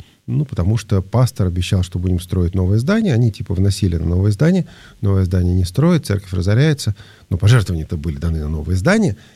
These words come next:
Верните нам их, пожалуйста. Не хотите возвращать? А вот мы будем судиться. И вот, а, журналисты эти темы начинают подхватывать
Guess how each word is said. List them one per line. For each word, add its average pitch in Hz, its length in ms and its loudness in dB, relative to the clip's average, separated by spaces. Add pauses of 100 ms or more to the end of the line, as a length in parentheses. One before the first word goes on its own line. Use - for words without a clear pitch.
Верните 92 400 0
нам 120 160 2
их, 139 80 -2
пожалуйста. - 540 -6 (160)
Не 90 60 -4
хотите 175 300 -2
возвращать? 90 460 -2
А 123 80 0
вот 175 140 -2
мы 113 80 2
будем 104 180 2
судиться. 90 460 -8 (960)
И 160 100 4
вот, 165 220 2 (480)
а, 139 280 0
журналисты 156 640 2 (520)
эти 202 340 4
темы 220 440 -2
начинают 151 580 -2 (320)
подхватывать 156 580 0